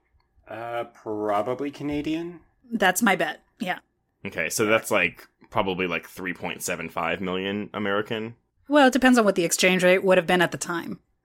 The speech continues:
Speaker 1: <laughs> This is true. Yeah, there was one, I think, like, a brief period somewhere in the two thousands where our dollar was actually stronger than yours, but generally you can
Speaker 2: Yep.
Speaker 1: assume almost a doubling of value. So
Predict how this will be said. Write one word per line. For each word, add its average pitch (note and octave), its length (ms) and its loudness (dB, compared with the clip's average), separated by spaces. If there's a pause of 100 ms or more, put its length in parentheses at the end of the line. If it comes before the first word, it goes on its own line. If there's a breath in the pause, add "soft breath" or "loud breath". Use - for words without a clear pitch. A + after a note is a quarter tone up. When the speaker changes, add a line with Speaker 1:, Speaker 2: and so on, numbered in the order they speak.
(120)
Speaker 1:
<laughs> B2+ 120 -14 (460 loud breath)
This D3+ 200 0
is D3 80 -8
true. G2+ 260 2
Yeah, F#2 200 -2
there A#2+ 120 0
was C#3+ 260 2
one, A2 520 -2
I G2 80 -4
think, A2+ 200 -6
like, G2+ 140 -10
a F#2 80 -4
brief F#2+ 500 -8
period F2 720 -6 (140)
somewhere C3+ 480 -4
in F#2 120 -4
the F2+ 60 -8
two F#2 180 -10
thousands E2+ 460 -6
where F2 140 -4
our F2+ 220 -4
dollar F2 280 -6
was E2 140 -12
actually E2 300 -12
stronger E2+ 320 -12
than D#2+ 140 -14
yours, E2+ 300 -14
but F#2 280 -10
generally G#2 560 -4
you F2+ 240 -6
can E2 140 -6
Speaker 2:
Yep. F2 80 -4
Speaker 1:
assume F2 600 -8
almost G2 440 -4
a F2+ 40 -10
doubling D#2+ 720 -10
of - 140 -14
value. - 300 -14
So F2 260 -8